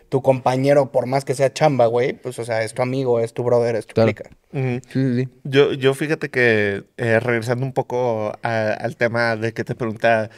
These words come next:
Speaker 3: Débil acerca de la independencia, eh,
Speaker 2: <laughs>
Speaker 3: creo que diste una increíble respuesta, en el sentido de decir,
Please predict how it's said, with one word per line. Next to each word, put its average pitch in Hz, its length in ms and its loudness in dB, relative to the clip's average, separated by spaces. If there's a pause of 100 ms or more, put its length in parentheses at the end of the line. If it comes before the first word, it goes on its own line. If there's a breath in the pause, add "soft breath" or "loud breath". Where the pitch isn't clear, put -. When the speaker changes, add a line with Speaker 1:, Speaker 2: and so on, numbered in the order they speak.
(200 soft breath)
Speaker 3:
Débil 117 360 4
acerca 113 380 0
de 117 80 0
la 117 60 -2
independencia, 117 800 -2 (340 loud breath)
eh, 113 200 6
Speaker 2:
<laughs> - 40 -20
Speaker 3:
creo 117 160 2
que 127 100 0
diste 127 240 -2
una 131 220 2
increíble 123 500 -2
respuesta, 110 580 -6 (240 soft breath)
en 117 140 0
el 117 120 2
sentido 120 380 0
de 127 60 6
decir, 120 400 0